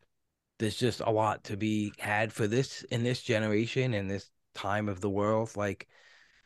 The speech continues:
people, people need to be themselves and they need to be, like, be able to be whatever they wanna do, creative through music or dance or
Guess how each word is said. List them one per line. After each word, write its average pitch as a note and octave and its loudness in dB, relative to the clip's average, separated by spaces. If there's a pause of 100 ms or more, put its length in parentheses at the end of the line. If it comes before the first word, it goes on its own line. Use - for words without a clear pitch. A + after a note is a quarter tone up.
(520)
people, A2+ 0
people A#2 -4
need A2+ 0
to G#2+ -6
be G#2+ -2
themselves G#2+ -2
and F#2+ -2
they F#2+ -4
need G2+ -6
to F#2 -8
be, F#2 -4 (160)
like, E2+ -4 (200)
be G#2 -2
able G2 -4
to F#2+ -10
be G2 -4 (560)
whatever A#2+ 0
they A#2 4
wanna G#2+ 2
do, F2+ -2
creative G#2 0
through F#2+ -4
music G#2+ 0
or E2 -4
dance G#2+ -2
or F#2 -4